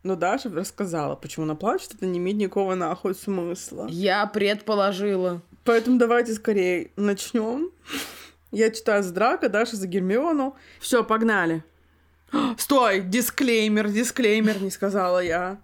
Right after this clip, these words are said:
Speaker 1: Мы никого не хотим обидеть, оскорбить, разрушить вашу жизнь, проклясть, навести порчу и так далее. Мы просто читаем фанфики и смеемся. Окей?
Speaker 2: Я почти уверена, что дисклеймер не должен звучать как угроза.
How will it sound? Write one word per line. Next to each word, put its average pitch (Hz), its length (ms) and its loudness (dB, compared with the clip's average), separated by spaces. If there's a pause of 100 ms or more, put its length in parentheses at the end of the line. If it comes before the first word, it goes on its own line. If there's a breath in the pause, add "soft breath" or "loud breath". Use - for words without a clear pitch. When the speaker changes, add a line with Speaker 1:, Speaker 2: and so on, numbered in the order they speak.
(120)
Speaker 1:
Мы 220 140 4
никого 220 480 2
не 214 140 2
хотим 180 340 -4
обидеть, 160 420 -6
оскорбить, 170 800 -6 (320 loud breath)
разрушить 208 520 0
вашу 202 340 2
жизнь, 185 440 -2
проклясть, 180 1000 -2
навести 208 400 0
порчу 180 840 -4 (580 loud breath)
и 196 100 -4
так 170 220 -2
далее. 156 280 0
Мы 175 120 -4
просто 202 320 -4
читаем 180 380 -2
фанфики 233 480 0
и 196 40 -2
смеемся. 151 840 -6 (120)
Окей? 208 680 0
Speaker 2:
Я 208 160 2
почти 226 320 0
уверена, 202 500 2
что 170 320 0
дисклеймер 196 580 -2
не 185 120 0
должен 180 280 2
звучать 170 240 -4
как 196 140 -4
угроза. 147 540 -4